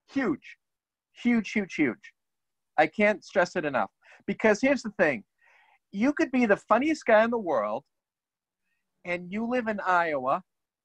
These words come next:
and you don't know anybody in comedy,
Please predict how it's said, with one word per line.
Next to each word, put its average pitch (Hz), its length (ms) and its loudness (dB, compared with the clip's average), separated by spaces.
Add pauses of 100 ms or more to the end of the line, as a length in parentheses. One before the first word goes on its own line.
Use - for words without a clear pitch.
(640)
and 180 160 -8
you 202 80 -4
don't 220 180 0
know 190 300 4
anybody 208 460 -4
in 170 140 -10
comedy, 151 500 -4